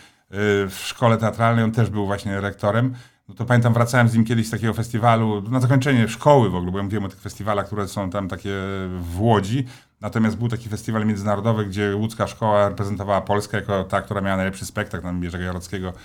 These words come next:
Samobójcę, no to wracałem z nim, y, właśnie z Bratysławy, tam samochodem przez chyba osiem czy dziesięć godzin do,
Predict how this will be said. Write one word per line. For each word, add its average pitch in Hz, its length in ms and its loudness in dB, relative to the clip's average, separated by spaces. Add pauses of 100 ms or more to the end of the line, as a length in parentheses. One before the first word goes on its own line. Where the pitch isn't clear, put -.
(220)
Samobójcę, 101 640 0 (400)
no 107 60 -12
to 110 160 0
wracałem 113 400 4
z 107 80 -2
nim, 107 300 4
y, 107 280 0
właśnie 107 280 -2
z 95 40 -2
Bratysławy, 104 640 0
tam 101 180 -2
samochodem 104 460 -4
przez - 200 -8
chyba 95 300 -2
osiem 92 300 -4
czy 92 100 -10
dziesięć 92 280 -4
godzin 95 340 -2
do, 90 320 -4